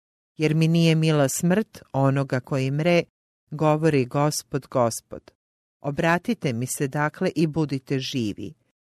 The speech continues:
Vratite se, vratite se sa zlih puteva svojih, jer zašto da umrete, dome Izraeljev?"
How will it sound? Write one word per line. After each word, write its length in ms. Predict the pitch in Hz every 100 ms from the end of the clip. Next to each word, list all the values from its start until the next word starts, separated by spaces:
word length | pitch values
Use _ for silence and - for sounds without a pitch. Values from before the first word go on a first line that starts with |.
| _
Vratite 680 | 135 147 156 170 233 - 165
se, 260 | - 151 135
vratite 680 | 135 151 160 170 214 - 139
se 180 | - 139
sa 200 | 147 139
zlih 320 | 160 165 -
puteva 560 | - 139 131 147 127
svojih, 600 | 123 - 131 135 165 - _ _ _ _ -
jer 160 | 151
zašto 440 | 151 196 202 - 127
da 180 | 123 -
umrete, 640 | 135 131 120 113 - 113 - -
dome 460 | 135 127 120 113
Izraeljev?" 640 | 117 - 120 107 107 101